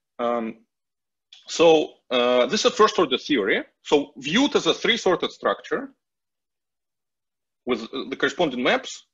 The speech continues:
uh, given by the function symbols. We can write, of course, the axioms expressing that this is a pure short exact sequence. Uh, and we would like to obtain a relative quantifier elimination,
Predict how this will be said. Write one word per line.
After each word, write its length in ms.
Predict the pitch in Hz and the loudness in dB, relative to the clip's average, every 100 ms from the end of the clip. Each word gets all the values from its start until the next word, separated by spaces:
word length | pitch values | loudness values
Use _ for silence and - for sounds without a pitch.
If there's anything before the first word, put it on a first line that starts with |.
| - | -8
uh, 200 | 123 123 | -6 -4
given 360 | 113 131 127 107 | -4 -4 -4 -2
by 160 | 104 | -4
the 220 | 101 92 - | -2 -6 -4
function 300 | 127 127 101 | -6 -6 -12
symbols. 540 | - 123 160 - - _ _ _ _ _ _ _ _ _ _ _ _ _ _ _ _ _ _ _ _ _ _ - _ _ | -10 -6 -4 -4 -12 _ _ _ _ _ _ _ _ _ _ _ _ _ _ _ _ _ _ _ _ _ _ -20 _ _
We 80 | 139 | -6
can 140 | 139 143 | 0 4
write, 160 | 175 | 4
of 80 | - | 4
course, 140 | 143 | 2
the 80 | 131 | 4
axioms 340 | 202 - 147 - | 2 2 -2 -4
expressing 540 | - - 220 220 147 | -4 0 2 2 0
that 140 | 127 | 0
this 160 | 120 - | -2 -4
is 60 | 123 | -4
a 80 | |
pure 320 | 110 - 156 143 | -4 0 0 2
short 240 | 131 117 | -2 -4
exact 240 | 117 - | -6 -8
sequence. 520 | - - 113 - - _ _ - - _ - | -8 -6 -4 -4 -6 _ _ -20 -20 _ 2
Uh, 360 | 147 151 151 160 | 6 8 6 4
and 140 | 175 | 0
we 60 | 202 | 0
would 120 | 202 | 4
like 280 | 269 370 - | 4 4 0
to 140 | 214 | 0
obtain 440 | 196 - 175 226 202 | 2 0 2 2 4
a 60 | |
relative 400 | 160 226 226 - - | 4 6 4 2 -6
quantifier 280 | 160 - | -2 0
elimination, 580 | 156 127 123 117 160 262 | 0 -2 -6 -6 -6 -10